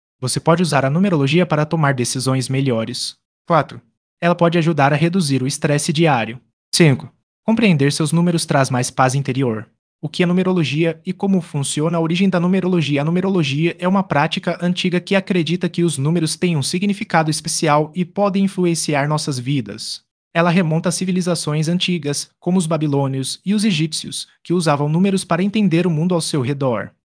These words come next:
Pitágoras, um famoso filósofo grego, também estudou a relação entre números e a vida, criando a base do que conhecemos hoje como numerologia. Como a numerologia se relaciona com os números pessoais? Os números pessoais são aqueles que se relacionam diretamente com você.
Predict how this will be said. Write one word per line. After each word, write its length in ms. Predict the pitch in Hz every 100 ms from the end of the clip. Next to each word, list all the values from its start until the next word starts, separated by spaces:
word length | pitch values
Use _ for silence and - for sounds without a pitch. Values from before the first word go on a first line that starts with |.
| _
Pitágoras, 600 | 139 - 170 170 175 - -
um 80 | 147
famoso 500 | - 170 143 165 165
filósofo 640 | 151 202 139 131 131 180
grego, 500 | 151 165 135 131 135 -
também 300 | 160 160 208
estudou 400 | 202 220 147 143
a 40 |
relação 540 | 131 185 208 190 160
entre 240 | 151 156 190
números 500 | 160 170 180 170 -
e 80 | 190
a 80 | 151
vida, 420 | 117 156 175 190 -
criando 380 | 180 170 175 175
a 20 |
base 320 | 127 151 175
do 80 | 180
que 160 | 175
conhecemos 680 | 190 226 214 - 214 196 -
hoje 280 | 156 151 165
como 260 | 180 202
numerologia. 800 | 180 196 190 180 147 139 110 92 _ _ _
Como 180 | 151 170
a 40 |
numerologia 520 | 190 220 226 190 185
se 120 | 175
relaciona 580 | 180 202 196 190 165 160
com 180 | 156 170
os 140 | 160
números 400 | 151 170 220 208
pessoais? 460 | - 180 - 185 190
Os 160 | 190 156
números 420 | 165 208 208 196
pessoais 480 | 180 - 175 175 180
são 220 | - 165
aqueles 360 | 175 208 196
que 120 | - 170
se 120 | 185
relacionam 600 | 185 208 190 - 156 175
diretamente 640 | 185 202 202 185 165 170
com 180 | - 147
você. 460 | 131 147 - 107